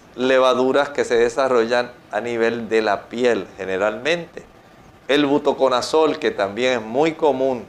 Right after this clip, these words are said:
crema al dos por ciento. Este butoconazol se utiliza más para la cándida vulvovaginal, aunque también se puede utilizar para la que da en la región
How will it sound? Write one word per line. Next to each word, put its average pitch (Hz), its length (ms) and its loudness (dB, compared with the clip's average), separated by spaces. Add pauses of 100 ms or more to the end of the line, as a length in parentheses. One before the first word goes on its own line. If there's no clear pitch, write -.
(520)
crema 170 420 2
al 120 240 0
dos 127 140 2
por 156 220 0
ciento. 131 540 -2 (640)
Este 170 500 2
butoconazol 151 960 2 (460)
se - 240 0
utiliza 135 880 0
más 135 580 -4 (100)
para 117 300 2
la 107 220 0
cándida 135 640 0 (180)
vulvovaginal, 135 1200 0 (680)
aunque 131 320 2
también 147 540 -2 (400)
se 113 200 0
puede 120 220 2
utilizar 131 680 0
para 131 320 2
la 123 240 0
que 107 180 0
da 131 380 0
en 113 160 -4
la 107 140 2
región 127 580 -2